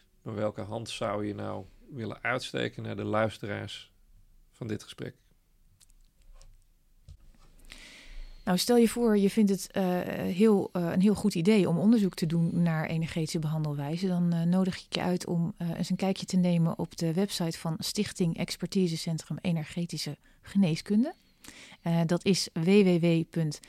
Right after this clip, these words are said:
Speaker 2: E C E G punt info. <laughs> Eh, en, eh, wij proberen, eh, geld bij elkaar te krijgen voor onderzoek. Juist om
Speaker 1: Ja.
Speaker 2: die achterstand in het complementaire veld, eh,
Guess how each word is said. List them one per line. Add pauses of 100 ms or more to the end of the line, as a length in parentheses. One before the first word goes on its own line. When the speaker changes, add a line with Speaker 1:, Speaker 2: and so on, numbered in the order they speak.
(320)
Speaker 2:
E
C (480)
E (160)
G (520)
punt (380)
info. (160)
<laughs> (640)
Eh,
en,
eh,
wij
proberen,
eh, (140)
geld
bij
elkaar
te
krijgen
voor
onderzoek. (140)
Juist
om
Speaker 1:
Ja.
Speaker 2:
die
achterstand
in
het
complementaire
veld,
eh,